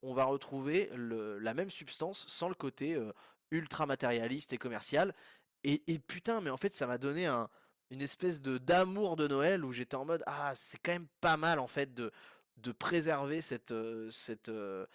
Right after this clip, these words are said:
bah, cette philosophie que c'est de, de ce que c'est Noël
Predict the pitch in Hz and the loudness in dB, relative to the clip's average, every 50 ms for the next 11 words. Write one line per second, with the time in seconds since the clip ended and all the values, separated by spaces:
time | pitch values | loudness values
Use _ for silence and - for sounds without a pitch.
0 | - - - _ _ _ - - 113 - - 117 - - - 170 180 175 165 143 | -20 -20 -20 _ _ _ -12 -10 -10 -10 -10 -12 -12 -8 -4 0 4 4 4 4
1 | 160 156 - - 170 151 - - - - 165 175 185 160 131 127 127 120 - - | 4 0 0 -2 -10 -8 -6 -4 -2 0 2 2 2 0 -2 -2 -4 -4 -10 -18
2 | - - - - - 123 - - 139 131 - - 180 175 165 143 131 139 156 190 | -20 -20 -16 -10 -8 -8 -6 -6 -4 0 2 4 4 4 4 6 6 6 6 6
3 | 175 - | 4 2